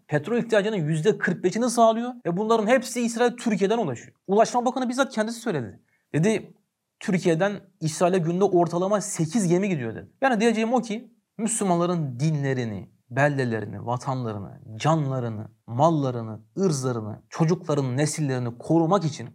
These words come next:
işte bak onlar hakim olunca bunlar oluyor dedik değil mi? Bunları korumak için işte şu zamanımızda cihad etmek diyoruz.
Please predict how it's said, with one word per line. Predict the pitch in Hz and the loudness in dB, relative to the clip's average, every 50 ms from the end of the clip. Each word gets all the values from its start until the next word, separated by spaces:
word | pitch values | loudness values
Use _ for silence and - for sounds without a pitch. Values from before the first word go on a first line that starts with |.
| _ _ _ | _ _ _
işte | _ - - | _ -14 -10
bak | 143 160 156 _ | -10 -10 -12 _
onlar | - 135 127 120 131 135 | -12 -8 -4 -4 -2 0
hakim | 139 135 131 127 135 139 | 2 0 0 0 -2 -4
olunca | 139 139 147 180 185 170 | -4 -4 -2 -2 -2 -2
bunlar | 175 180 185 196 | 0 2 2 2
oluyor | 175 151 135 120 110 | 2 2 0 -2 -4
dedik | 110 104 - - | -6 -8 -10 -8
değil | 233 220 143 | -8 -8 -6
mi? | - | -4
Bunları | 160 185 196 190 - | -2 -2 -2 -2 -2
korumak | - 156 165 185 240 226 | -2 0 2 2 0 0
için | 190 - - 240 277 - - _ _ _ | -2 -2 -4 -4 -4 -6 -12 _ _ _
işte | _ - - | _ -8 -8
şu | 147 - - 220 | -8 -4 -2 0
zamanımızda | 170 156 135 131 127 127 131 131 | 2 2 2 0 -2 -4 -4 -6
cihad | 123 - 170 151 | -2 -2 -2 0
etmek | 139 - 117 127 123 123 123 | -2 -2 -4 -6 -8 -8 -8
diyoruz. | 127 160 180 - - - | -6 -6 -6 -8 -12 -20